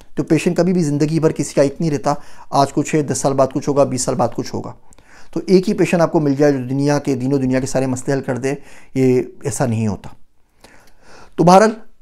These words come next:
या तो आप पेशेंट के चक्कर में पड़े रहें कि जी मेरा पेशेंट क्या है, मैं कैसे डिस्कवर करूँगा, कहाँ से निकालूँगा, क्या करूँगा, इस पे काम कर लीजिए, या सर झुका के काम करते रहिए, अपनी स्किल्स को इम्प्रूव कीजिए, आगे बढ़िए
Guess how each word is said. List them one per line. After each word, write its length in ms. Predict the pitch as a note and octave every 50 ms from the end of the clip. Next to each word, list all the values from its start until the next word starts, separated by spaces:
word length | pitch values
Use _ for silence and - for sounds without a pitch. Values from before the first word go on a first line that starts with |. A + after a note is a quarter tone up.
| - - - - - - _ _ -
या 160 | D3+ D#3 F3
तो 120 | - G3+
आप 100 | E3+ - -
पेशेंट 260 | D3+ - F#3 E3 D#3+
के 60 | E3
चक्कर 280 | D#3+ - - - D#3 D3+
में 80 | D#3 D#3
पड़े 180 | D3+ C#3+ C#3+
रहें 220 | C#3 C3+ C3 C3 -
कि 140 | - - C#3
जी 80 | C#3+
मेरा 200 | C#3 C3+ C3+ C#3
पेशेंट 400 | C3+ - C3 A#2+ - D3 C#3+ B2
क्या 180 | - C3+ C3 C3
है, 180 | B2+ B2+ C3 B2+
मैं 120 | B2 B2
कैसे 240 | A#2+ B2+ A#2 - C#3+
डिस्कवर 360 | B2+ A#2 - - C3+ C3 B2+
करूँगा, 340 | B2 C3+ B2 B2 B2 B2+ B2
कहाँ 260 | A#2+ - A#2 A#2 A#2+
से 120 | A2+ - C3+
निकालूँगा, 440 | B2+ B2 - A#2+ A#2+ A#2+ A#2+ B2 A#2+
क्या 180 | - C3+ B2
करूँगा, 400 | B2 - C3+ A2 A#2 A#2+ C3 C#3+ - - - - - - -
इस 120 | - - -
पे 100 | - D3+
काम 200 | - C#3+ C#3 C#3+
कर 120 | - C#3 B2+
लीजिए, 300 | A#2 A#2 A2+ A2 A2+ A#2+ A2+ - - - - - - - -
या 40 | E3
सर 220 | D#3+ - C#4 B3+
झुका 220 | - - B2+ C#3+ C3
के 100 | C3+ C#3 B2
काम 200 | - G#2 G#2+ G#2+
करते 260 | - A2 A2+ - A#2
रहिए, 320 | A2+ G#2+ G#2+ A2 A2+ A#2 - - _ - - _ - -
अपनी 280 | C#3+ - - B2+ B2
स्किल्स 320 | A#2 - - - C3+ B2+ -
को 100 | - B2+
इम्प्रूव 260 | A#2 A2 - A#2+ A#2 A#2 -
कीजिए, 440 | A2+ G2+ - - A#2 A#2 A2+ A2+ - - - - - - - - -
आगे 260 | B2 B2 A#2+ C3 C3
बढ़िए 420 | A#2+ A#2+ A2+ A2+ A2 A2+ C#3 E3+